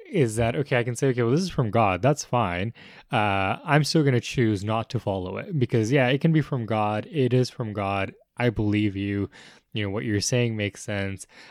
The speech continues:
Uh, I'm still gonna, you know, follow life, how, what makes sense to me because I don't really care if this is from God or not." You know, there are people who think like that or,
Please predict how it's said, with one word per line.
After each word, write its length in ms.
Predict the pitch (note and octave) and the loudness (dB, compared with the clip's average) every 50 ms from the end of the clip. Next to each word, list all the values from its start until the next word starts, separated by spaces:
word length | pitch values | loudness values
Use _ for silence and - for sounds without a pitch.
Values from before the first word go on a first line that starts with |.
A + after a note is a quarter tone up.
| - - | -12 -6
Uh, 400 | - A#2 G#2+ G#2 G2+ G2 G2+ - - - | -4 -2 -2 0 -2 -2 -4 -6 -6 -2
I'm 240 | - C3+ C3+ C3+ B2 | 0 2 2 2 2
still 240 | - - C3+ B2+ A#2 | 2 2 2 2 2
gonna, 380 | A2+ A2+ G#2+ G#2 G2+ G#2+ C#3 F#3+ | 2 2 0 0 0 0 0 0
you 120 | D#3+ B2+ | 2 2
know, 300 | G#2 G2 F#2+ G2 A#2 - | 2 2 2 0 -2 -4
follow 460 | - - - B2+ A2+ A2+ A2+ A2+ A2+ | -6 0 2 4 4 4 4 2 2
life, 360 | A2 G#2 G2+ G2 G2 G2+ G2 - | 2 0 0 0 0 0 -2 -2
how, 340 | - - A#2 G#2 G2+ G#2 | -6 -6 -4 -2 0 0
what 280 | B2+ D#3+ D3+ B2 B2 C3+ | 0 0 0 0 0 0
makes 300 | B2 A2 G#2+ G2+ - - | 0 0 0 -2 -2 -6
sense 260 | - G#2+ G#2 G2+ - - | -6 -6 -6 -6 -8 -12
to 120 | - A#2 | -12 -10
me 200 | G2+ G2 F#2+ F#2 | -8 -8 -8 -8
because 480 | F2 F#2+ F2+ - G2+ F#2+ F#2 F#2 - - - - - - - _ _ - - | -8 -10 -10 -8 -6 -4 -4 -6 -6 -10 -18 -20 -20 -20 -20 _ _ -2 0
I 80 | C#3+ | 2
don't 100 | B2+ C#3 | 4 6
really 200 | C3+ B2+ A#2 A2 | 6 6 6 4
care 440 | - - - - A#2+ A2 G#2 G2+ G2 | 2 0 0 2 4 4 4 4 2
if 120 | G2 - - | 0 -2 -2
this 120 | G#2 G#2 | -2 -2
is 80 | G2 - | -2 -2
from 220 | - - G2 F2+ | -4 -6 -6 -4
God 300 | - F#2 F2+ F2+ F2 F#2 | -2 -2 -2 -2 -2 -4
or 120 | F2+ F2 | -6 -10
not." 340 | F2+ G#2+ A2+ A#2+ - C#3+ C3+ - - - - - _ | -8 -8 -8 -8 -10 -12 -14 -16 -18 -20 -20 -12 _
You 80 | - A2+ | -4 -2
know, 160 | G#2+ G#2 G#2+ | 0 0 2
there 200 | G2+ A#2 A2 A2+ | 2 2 2 2
are 160 | A#2 B2 B2 | 2 0 -2
people 380 | - - A#2+ G#2+ - - A2 G2 | -4 -6 -8 -8 -6 -4 -6 -6
who 200 | - - A2 G2 | -6 -6 -8 -8
think 400 | - - C#3 C#3 C#3 C#3 - - | -4 0 0 0 0 0 -2 -4
like 220 | A#2 G#2 F#2 F#2 | -4 -4 -4 -4
that 300 | G2 F#2+ F#2 F#2+ G2+ - - | -6 -6 -4 -4 -6 -6 -4
or, 360 | F3+ C3+ G#2+ G2 F#2+ F#2 F#2+ | -2 0 0 0 0 -2 -4